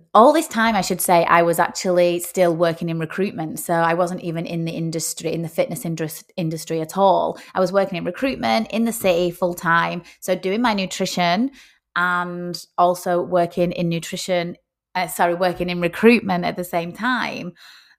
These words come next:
It was intense. So it was like five A M get ups to watch lectures. I'd be watching lectures on the train. I'd be making notes on the train. I'd go in, do my work at rec-, in recruitment, which is pretty high pressure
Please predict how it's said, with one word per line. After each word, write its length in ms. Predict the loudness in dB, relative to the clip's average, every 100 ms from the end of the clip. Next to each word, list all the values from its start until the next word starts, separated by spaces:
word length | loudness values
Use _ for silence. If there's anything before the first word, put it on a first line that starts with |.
| -8
It 120 | -6
was 100 | -4
intense. 540 | -6 -4 -4 -4 -8
So 80 | -4
it 20 |
was 140 | -4 -4
like 160 | -8
five 340 | -2 2 2 2
A 60 |
M 200 | 0 -2
get 160 | -2 -2
ups 180 | -2 -4
to 100 | -6
watch 280 | -6 -6
lectures. 680 | -8 -8 -8 -10 -6 -6 -6
I'd 120 | -6
be 60 | -4
watching 360 | -6 -6 -8
lectures 320 | -8 -8 -6 -6
on 120 | -6
the 60 |
train. 680 | -6 -2 0 2 0 -2 -6 -8 -14
I'd 80 | -10
be 60 |
making 340 | -6 -6 -4 -4
notes 300 | -2 -4 -6
on 80 | -8
the 80 |
train. 580 | -8 -6 -4 -2 -2 -4 -8 -12
I'd 120 | -6
go 240 | 2 2 2
in, 340 | -2 -4 -6 -10 _
do 180 | -4 -2
my 460 | -2 -2 -2 -4 -6
work 580 | -4 2 4 4 2 -4 -4
at 120 | -4
rec-, 200 | -6 -8
in 140 | -8 -8
recruitment, 400 | -4 -4 -4 -8
which 160 | -12
is 80 | -14
pretty 360 | -6 -4 -2 0
high 280 | 2 2
pressure 340 | 2 -4 -8